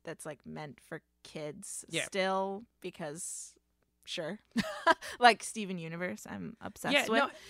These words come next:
Speaker 2: I think
Speaker 1: And <laughs>
Speaker 2: that those things really expand, like, um,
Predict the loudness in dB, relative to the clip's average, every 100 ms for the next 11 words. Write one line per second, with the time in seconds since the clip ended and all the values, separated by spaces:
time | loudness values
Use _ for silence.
0 | 2 6 8 8 8 8 8 6 4 2
1 | 2 2 2 0 0 2 2 4 4 4
2 | 0